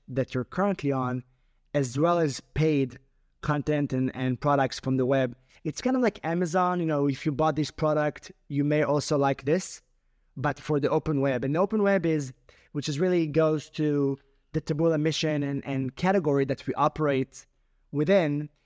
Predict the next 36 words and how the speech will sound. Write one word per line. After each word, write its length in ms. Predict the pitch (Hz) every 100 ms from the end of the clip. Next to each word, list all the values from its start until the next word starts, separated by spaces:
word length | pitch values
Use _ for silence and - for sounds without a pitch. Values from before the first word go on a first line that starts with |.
| _ _ _
You 240 | - 170
know, 140 | 156 143
we, 160 | 151
it, 340 | 117 - 151 151
we, 140 | 147
Taboola 300 | 131 165 208
operates 420 | 196 - 180 156
within 180 | 147 156
the 60 | 156
open 260 | 160 160
web, 220 | 156 156
which 160 | 143 147
is 120 | 139 -
everything 380 | 165 196 202 180
outside 560 | 143 - 156 151 151
of 360 | 151 143 127 131 _
walled 380 | 135 143 147 139
garden, 560 | 139 127 120 110 107 98
that 180 | 127 127
is 200 | 113 117
Google 520 | 143 147 143 135 120
and 140 | 101
Facebook 640 | - 139 135 - 127 120 -
and 80 | -
Amazon. 680 | 131 135 127 131 123 120 117 _ _ _ _
Um, 240 | 131 123 -
and 160 | 160
the 60 | 160
idea 340 | 165 170 214
th-, 140 | 185 -
is 120 | 143
that 320 | 147 143 - _ _ _ _
there's 200 | 139 143
so 180 | - 185
many 340 | 185 175 160
publishers 920 | 147 - 156 156 - 147 143 131 -